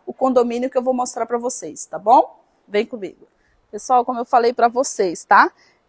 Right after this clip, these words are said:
Esse plantão nosso aqui tem todo esse empreendimento aqui, ó. Com essas dez unidades aqui disponíveis, mas, é, já foram vendidas quatro, tá?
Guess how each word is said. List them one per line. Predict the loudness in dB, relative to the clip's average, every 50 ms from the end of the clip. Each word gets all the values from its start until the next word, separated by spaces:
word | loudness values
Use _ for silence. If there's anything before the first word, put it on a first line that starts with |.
| _ -2
Esse | 0 2 2 2 0 -2 -6 -8
plantão | -4 -2 -2 -2 0 0 0 0 0 0
nosso | 0 0 -2 -2 -4 -8 -10
aqui | -12 -10 -8 -8 -6 -6 -6 -8 -12 -14 -16 -14 -10
tem | -8 -6 -6 -6
todo | -2 4 6 6 8 6 4 2 -2 -2
esse | -2 -2 -4 -6 -4
empreendimento | -4 -6 -6 -6 -8 -8 -6 -6 -6 -6 -4 -4 -4 -4 -4 -6
aqui, | -8 -8 -8 -4 -4 -4
ó. | -4 -4 -6 -14 -16 -18 -20 -20 -16 -6
Com | -2 0
essas | 0 0 0 -2 -4 -4 -4 -8 -16 -20 _ 0
dez | 2 2 4 4 2 0
unidades | 0 -2 -2 -2 2 4 4 4 4 2 -2 -6 -6
aqui | -6 -6 _ -16 -18 -16
disponíveis, | -16 -16 -18 -18 -16 -16 -16 -14 -14 -14 -10 -8 -6 -6 -6 -6 -8 _ _ _ _ _ _ _ _ _ _ _ _ _ _ _ _
mas, | -6 0 4 4 6 6 4 4 0 -2 -4 -6 -8 -12 -12 _ _ _ _ _ _ _ _ _ _ _ _ _ _ _ _ _ _ _
é, | 0 0 2 2
já | 0 0 -2 0
foram | 4 4 4 4 4
vendidas | 2 0 -2 -2 -2 0 2 2 2 2
quatro, | 0 2 2 2 2 0 -4 -12 0
tá? | 6 6 6 6 6